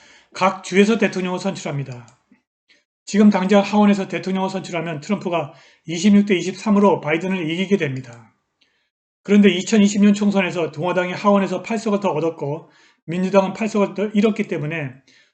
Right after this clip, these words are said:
트럼프가 바이든을 이길 확률은 더 올라갑니다. 상원에서는 상원 의원들이 개인, 개별적으로 투표를 하기 때문에 펜스가 부통령으로 재선될 것입니다. 그런데 이러한 결과가 나오려면은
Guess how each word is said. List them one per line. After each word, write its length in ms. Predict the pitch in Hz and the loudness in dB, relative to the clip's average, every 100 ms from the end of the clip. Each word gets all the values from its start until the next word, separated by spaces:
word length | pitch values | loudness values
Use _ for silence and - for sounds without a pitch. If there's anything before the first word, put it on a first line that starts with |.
| _ | _
트럼프가 420 | - 226 208 214 208 | -2 0 2 0 0
바이든을 460 | 160 170 196 196 | 0 0 2 0
이길 180 | 170 190 | 0 -4
확률은 320 | 196 175 180 | -6 -6 -8
더 80 | 151 | -4
올라갑니다. 800 | 175 185 165 147 135 120 117 117 _ _ _ _ _ _ _ _ _ _ _ - | 0 2 0 -4 -8 -12 -20 _ _ _ _ _ _ _ _ _ _ _ _ -8
상원에서는 640 | - 190 214 208 214 208 | 2 6 6 6 4 2
상원 380 | 196 214 214 208 | 0 0 4 6
의원들이 420 | 196 180 175 180 | 4 2 -2 -4
개인, 320 | - 170 185 | -2 -2 0
개별적으로 580 | 202 147 156 185 196 196 | -2 -4 0 0 2 0
투표를 300 | - - 202 | -4 -8 -6
하기 140 | 170 170 | -6 -6
때문에 440 | 160 156 160 131 - _ _ _ | -6 -4 -6 -8 -14 _ _ _
펜스가 400 | - 220 214 208 | -2 0 2 0
부통령으로 500 | 190 180 196 185 190 | 0 -2 -2 0 -4
재선될 400 | 185 175 170 160 | -4 -6 -6 -6
것입니다. 640 | 156 143 139 123 117 - _ _ _ _ _ _ _ _ - | -6 -8 -8 -10 -16 -20 _ _ _ _ _ _ _ _ -6
그런데 600 | 180 233 202 160 123 127 | 0 2 2 0 -2 -6
이러한 400 | 165 240 254 254 | -2 2 2 2
결과가 360 | 208 170 185 196 | 0 0 2 2
나오려면은 760 | 143 151 147 139 165 143 123 | 2 -2 -2 -4 -6 -10 -12